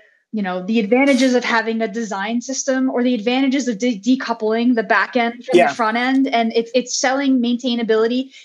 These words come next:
Speaker 1: It's essentially future-proofing a platform so that you can build on it and do more with it. But it feels, you know, I think from a C F O's perspective or even a C E O's perspective, is like, "Wait, we're spending all this money and we're not actually getting anything new. It's just the same thing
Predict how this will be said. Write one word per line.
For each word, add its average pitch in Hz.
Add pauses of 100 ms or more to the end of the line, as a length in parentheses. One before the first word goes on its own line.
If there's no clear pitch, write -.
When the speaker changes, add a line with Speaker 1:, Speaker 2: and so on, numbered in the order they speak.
Speaker 1:
It's 285
essentially 320 (380)
future-proofing 285 (240)
a 254
platform 302
so 330
that 240
you 233
can 233
build 240
on 277
it 294
and 226
do 247
more 220
with 240
it. 269
But 269
it - (140)
feels, 285
you 262
know, 233
I 233
think 247
from 247
a 233
C 254
F 247
O's 285
perspective 240
or 220
even 233
a 226
C 226
E 233
O's 294
perspective, 220
is 208
like, 220 (220)
"Wait, 349
we're 247
spending 359
all 330
this 311
money 285
and 240
we're 240
not 247
actually 359
getting 349
anything 339 (180)
new. 254 (180)
It's -
just 277
the 269
same 302
thing 392